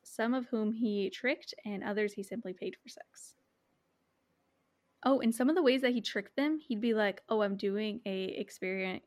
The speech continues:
experiment for this, like, science thing. So, like, you need to do it." And just, 'cause, like, they were gullible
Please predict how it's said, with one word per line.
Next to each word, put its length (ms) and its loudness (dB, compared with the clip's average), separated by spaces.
experiment 600 2
for 100 0
this, 200 -2
like, 160 -4
science 460 -6
thing. 340 -4
So, 160 -8
like, 240 -2
you 80 -2
need 180 -6
to 100 -2
do 180 -4
it." 240 -6
And 140 0
just, 320 -6
'cause, 140 -12
like, 160 4
they 100 4
were 140 2
gullible 580 2